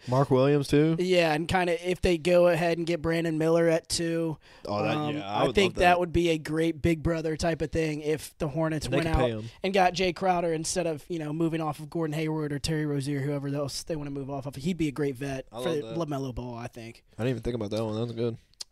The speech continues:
Speaker 2: Let's get into the next free agent, Seth Curry. Uh, we all know the sniper he is up for Brooklyn. That fit looks so good when Kyrie and K D and all them cats were there,
Speaker 1: Yeah.
Speaker 2: but now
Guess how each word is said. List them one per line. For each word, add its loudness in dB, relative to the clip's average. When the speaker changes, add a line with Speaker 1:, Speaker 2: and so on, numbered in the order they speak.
Speaker 2:
Let's 2
get 4
into 0
the 0
next -2
free -2
agent, 0
Seth 8
Curry. 4
Uh, 4
we 6
all 8
know 0
the 2
sniper 0
he 0
is 4
up -2
for -4
Brooklyn. -2
That 10
fit 8
looks 4
so 8
good 12
when 0
Kyrie 4
and 0
K 6
D 2
and 4
all 4
them 0
cats 6
were -2
there, 6
Speaker 1:
Yeah. 6
Speaker 2:
but 0
now 4